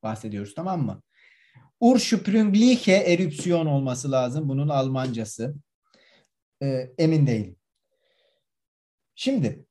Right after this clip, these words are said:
tam olarak benzeri bir lav patlamasına benzer, lav patlamasına benzer bir metaforu, bir şeyi, e, açıklamayı elli ikinci mektupta bu sefer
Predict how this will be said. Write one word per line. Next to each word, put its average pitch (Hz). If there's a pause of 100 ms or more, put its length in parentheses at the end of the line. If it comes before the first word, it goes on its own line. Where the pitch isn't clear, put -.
(180)
tam 254
olarak 190
benzeri 208
bir 175
lav 208
patlamasına 151
benzer, 120
lav 202
patlamasına 170
benzer 151
bir 139
metaforu, 123
bir 123
şeyi, 120
e, 107
açıklamayı 131
elli 147
ikinci 175
mektupta 147
bu 208
sefer 208